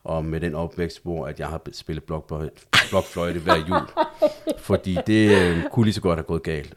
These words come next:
Speaker 1: Øh,
Speaker 2: Ja,
Speaker 1: heldigvis
Speaker 2: ja.
Speaker 1: så er det sammen, men, men jeg mener, blokfløjten, den skal sendes et, et helt andet sted.
Speaker 2: <laughs>
Speaker 1: End, øh, ja. Nej, så jeg, jeg spiller blokfløjte for en periode,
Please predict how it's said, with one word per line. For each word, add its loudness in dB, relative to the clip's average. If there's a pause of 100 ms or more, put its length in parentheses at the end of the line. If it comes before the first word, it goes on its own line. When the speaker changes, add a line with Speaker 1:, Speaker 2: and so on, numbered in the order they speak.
Speaker 1:
Øh, -6
Speaker 2:
Ja, 2
Speaker 1:
heldigvis 6
Speaker 2:
ja. 0
Speaker 1:
så -2
er 2
det -4
sammen, 0
men, 0
men 2
jeg 0
mener, 4
blokfløjten, -2
den 0
skal -8
sendes -8 (200)
et, 0
et 0
helt 6
andet 6
sted. 4 (240)
Speaker 2:
<laughs> -4
Speaker 1:
End, -2
øh, -2 (140)
ja. -4 (600)
Nej, 4
så -2
jeg, 6
jeg 4
spiller 2
blokfløjte 4
for -4
en 0
periode, -2